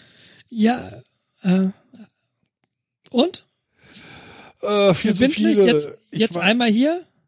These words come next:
Speaker 1: einmal hier.
Speaker 2: So-, soll ich mal verbindlich
Speaker 1: Öffentlich,
Speaker 2: sagen?
Speaker 1: öffentlich, öffentlich und wir nageln dich drauf fest, wenn du es nicht einhältst.
Speaker 2: Also,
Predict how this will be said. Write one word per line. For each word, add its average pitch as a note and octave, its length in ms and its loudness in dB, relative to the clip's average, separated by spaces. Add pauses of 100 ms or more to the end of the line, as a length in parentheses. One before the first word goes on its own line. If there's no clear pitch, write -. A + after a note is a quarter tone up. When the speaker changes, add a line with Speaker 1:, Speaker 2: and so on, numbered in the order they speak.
(300)
Speaker 1:
einmal B3+ 400 -6
hier. C4+ 340 -10 (1700)
Speaker 2:
So-, C#3 240 -12
soll D3 200 2
ich F#3 80 -2
mal F3 100 2
verbindlich E3+ 480 0
Speaker 1:
Öffentlich, D#3 220 0
Speaker 2:
sagen? C3+ 300 -2 (100)
Speaker 1:
öffentlich, C#4 720 -2
öffentlich B3 600 -2
und F3+ 140 -4
wir F3+ 100 2
nageln F#3 440 2
dich A#3 160 -4
drauf A#3 180 -10
fest, - 380 -10 (240)
wenn F#3+ 320 -2
du B3 140 -14 (200)
es - 160 -4
nicht G3+ 300 -8
einhältst. - 500 -8 (2000)
Speaker 2:
Also, G#2+ 960 -2